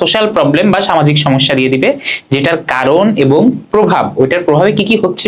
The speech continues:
সমাজে, তোমার এটা বলতে হবে। দেখো আরো কি কি সাজেশন দেওয়া আছে, রিনিউয়েবল এনার্জি ভার্সেস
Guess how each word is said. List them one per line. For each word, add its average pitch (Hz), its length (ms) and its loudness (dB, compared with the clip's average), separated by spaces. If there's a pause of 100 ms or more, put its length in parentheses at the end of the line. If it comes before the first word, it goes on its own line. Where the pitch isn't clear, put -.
সমাজে, 123 280 -2 (400)
তোমার 160 160 -2 (100)
এটা 151 200 0
বলতে 104 220 -2
হবে। - 180 -6 (380)
দেখো 160 220 -2
আরো 196 120 2
কি 208 140 0
কি 208 60 2 (340)
সাজেশন 151 340 0
দেওয়া 139 220 2
আছে, 175 140 -2 (420)
রিনিউয়েবল 202 400 2 (100)
এনার্জি 180 400 0
ভার্সেস 160 300 0